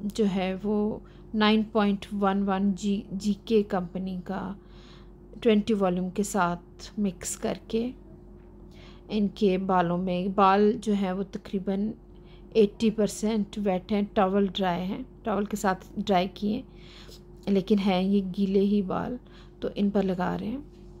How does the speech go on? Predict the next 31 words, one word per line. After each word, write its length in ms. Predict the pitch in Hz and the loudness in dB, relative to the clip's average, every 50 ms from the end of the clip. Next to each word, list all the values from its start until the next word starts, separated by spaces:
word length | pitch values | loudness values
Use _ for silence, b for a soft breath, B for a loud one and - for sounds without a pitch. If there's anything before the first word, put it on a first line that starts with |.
| - - - - - - - - - - - - - - - - - - - - B B B B B B - - | -20 -20 -20 -20 -20 -20 -20 -20 -20 -20 -20 -20 -20 -20 -20 -20 -20 -20 -20 -20 B B B B B B -8 0
ये 140 | 262 240 240 | 4 4 6
कलर 180 | 220 240 240 233 | 8 6 6 6
बहुत 240 | 214 220 240 226 214 | 6 6 4 6 6
ज़्यादा 260 | 226 208 196 220 208 | 4 4 4 2 2
देर 200 | 202 208 196 202 | 4 4 4 4
नहीं 180 | 202 202 196 | 4 2 2
लगाना 320 | 202 202 202 185 180 190 185 | 0 0 0 0 0 -2 -4
पड़ेगा, 380 | 180 - 208 190 185 - 208 | -4 -4 -4 -4 -4 -4 -4
तकरीबन 380 | 196 - - - 208 190 196 190 | -6 -6 -8 -6 -6 -4 -4 -4
five 240 | 190 - 202 196 190 - 214 | -2 0 0 0 0 -2 -2
minutes 560 | 202 190 196 185 - - - - - - - - | -2 -2 -2 -4 -4 -6 -8 -8 -10 -10 -6 -2
में 360 | 202 202 190 185 185 - - - - - - - - - - - | -2 0 0 -2 -4 -6 -8 -12 -16 -20 -20 -20 -20 -18 -12 -8
हमारा 440 | 208 190 196 202 190 190 180 180 180 | -6 -4 -2 -2 -2 -2 -4 -4 -4
result 440 | 180 190 175 - 185 175 175 - | -6 -4 -2 -2 -2 -2 -2 -2
आ 140 | 190 - - | -2 -2 -4
जाएगा। 440 | 175 - 202 - 208 202 233 254 262 - - - - B B B B B B B B B B B B B B B B B B - - - - - - - - - - - - - - - - - - - - | -4 -6 -8 -8 -8 -10 -12 -14 -14 -16 -20 -20 -20 B B B B B B B B B B B B B B B B B B -20 -20 -20 -20 -20 -20 -20 -20 -20 -20 -20 -20 -20 -20 -20 -20 -20 -10 -8 -8
इसको 200 | - - - 240 | -6 2 4 4
अगर 160 | 214 214 226 | 6 6 4
ज़्यादा 280 | 214 226 214 196 214 214 | 4 4 4 4 4 4
dark 300 | 202 202 196 196 202 196 - | 4 6 4 4 4 2 -2
करना 260 | 214 190 196 196 190 | -2 -2 -2 -2 -2
हो 180 | 185 190 180 | -2 -2 -2
तो 140 | 180 - 185 | -4 -2 0
आप 240 | 175 170 170 170 - - - - - | 0 0 -2 -4 -8 -16 -20 -14 -10
दस, 300 | - 185 196 190 190 190 | -4 0 0 0 0 0
पन्द्रह, 400 | - - - 180 190 202 190 185 | -4 -8 -8 -6 -4 -2 -2 -2
बीस 320 | 185 190 196 196 180 - - | -2 -2 -2 -4 -4 -4 -6
minute 360 | 190 190 180 175 - - - | -6 -6 -8 -10 -12 -12 -10
रख 180 | 190 180 - - | -10 -10 -10 -12
सकते 340 | - 226 208 - - - | -12 -12 -12 -12 -14 -14
हैं, 180 | 123 123 247 - | -12 -12 -14 -16